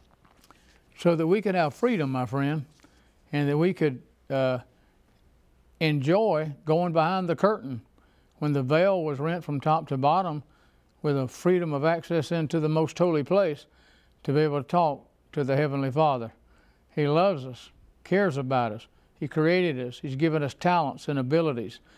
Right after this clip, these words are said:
and he's looking to us, uh, to bring forth fruit. That, that's, that's, that's what it's all about. We surrendered our lives to the living God, washed in the eternal blood of the Lamb of Calvary.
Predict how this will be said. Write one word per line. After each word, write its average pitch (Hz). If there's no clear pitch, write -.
and 131
he's 139
looking 156
to 185
us, 143
uh, 147
to 156
bring 165
forth 165
fruit. 175
That, 160
that's, 170
that's, 170
that's 202
what 175
it's 156
all 190
about. 160
We 160
surrendered 170
our 165
lives 175
to -
the 156
living 160
God, 165
washed 165
in 175
the 151
eternal 160
blood 160
of 156
the 135
Lamb 160
of 131
Calvary. 175